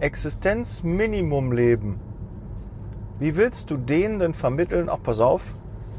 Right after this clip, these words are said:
ich werd jetzt Unternehmer, ich mache mich selbstständig, ich gründe eine Firma, ich mache eine eigene Zeitarbeitsfirma auf“?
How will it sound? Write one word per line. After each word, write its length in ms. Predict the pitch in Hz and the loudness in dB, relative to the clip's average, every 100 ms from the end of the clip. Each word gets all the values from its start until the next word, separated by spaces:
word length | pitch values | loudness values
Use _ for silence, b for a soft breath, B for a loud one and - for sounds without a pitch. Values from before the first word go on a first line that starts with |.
| B B B | B B B
ich 140 | 135 135 | -4 2
werd 140 | 151 | 2
jetzt 140 | 151 - | 2 -2
Unternehmer, 680 | 120 120 151 202 190 165 | 0 2 4 4 4 2
ich 180 | - - | 0 -4
mache 240 | 123 117 120 110 | 0 2 0 0
mich 140 | 110 110 | 0 4
selbstständig, 640 | 185 - 156 151 147 - | 4 4 0 2 0 -2
ich 140 | - | -6
gründe 260 | - 127 123 | -2 0 2
eine 100 | 117 | 0
Firma, 460 | - 190 180 160 165 - - - - - - - - - | 0 0 2 2 0 -6 -6 -6 -8 -8 -8 -8 -6 -6
ich 80 | 131 | -2
mache 140 | 123 | 0
eine 140 | 120 | 2
eigene 240 | 76 123 120 | 2 0 0
Zeitarbeitsfirma 720 | 160 170 151 143 - 139 131 | 2 4 4 2 2 0 2
auf“? 360 | 107 120 - | 4 2 0